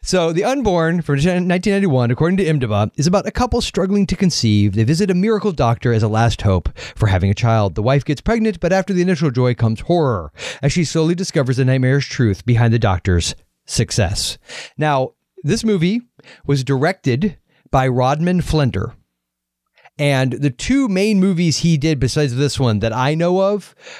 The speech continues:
were Idle Hands and Leprechaun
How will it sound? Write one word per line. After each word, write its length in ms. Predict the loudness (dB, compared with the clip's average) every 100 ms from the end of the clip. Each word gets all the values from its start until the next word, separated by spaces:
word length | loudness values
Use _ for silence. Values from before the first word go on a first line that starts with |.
| -20 -8
were 480 | 0 2 2 0 -6 -4
Idle 280 | -2 0 2
Hands 640 | 2 2 0 -2 -4 -8 _ _ _ _ _ _ _ _ _ _ _ _ -6
and 640 | -2 0 0 0 0 -2 -6 _ _ _ _ _
Leprechaun 1900 | -6 -2 0 0 0 -4 -4 -2 0 2 2 0 0 2 2 2 2 2 0